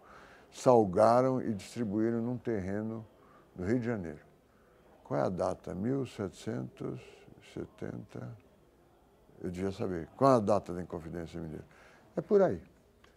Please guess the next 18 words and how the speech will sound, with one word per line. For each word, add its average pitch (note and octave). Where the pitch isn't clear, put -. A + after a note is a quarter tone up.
A G3
Revolução G3
Francesa, C#3
mil D#3+
setecentos C#3
e C#3+
oitenta B2
e A2
nove. E2+
Reforma F2+
tributária A2
era B2
o A2+
tema G#2+
principal. -
O A3
golpe G3
militar. D#3